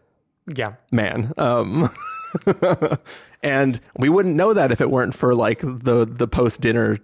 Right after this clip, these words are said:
Speaker 2: scene where he's talking about, like, it's nice to see her actually, like, happy and being social and stuff like that, where it's like he cares about her,
Speaker 1: Yeah.
Speaker 2: like,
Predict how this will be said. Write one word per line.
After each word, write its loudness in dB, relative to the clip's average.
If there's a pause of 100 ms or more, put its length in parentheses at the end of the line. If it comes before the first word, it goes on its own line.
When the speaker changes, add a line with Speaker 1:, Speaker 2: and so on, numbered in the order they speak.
(160)
Speaker 2:
scene 0
where 2
he's 2
talking 0
about, 0
like, 0
it's -2
nice 0
to -8
see 2
her 2
actually, 0
like, -2 (440)
happy -2
and 0
being 2
social 0
and 0
stuff -4
like -4
that, -2
where 2
it's 0
like 0
he 0
cares -2
about 0
her, 0
Speaker 1:
Yeah. 0 (180)
Speaker 2:
like, -4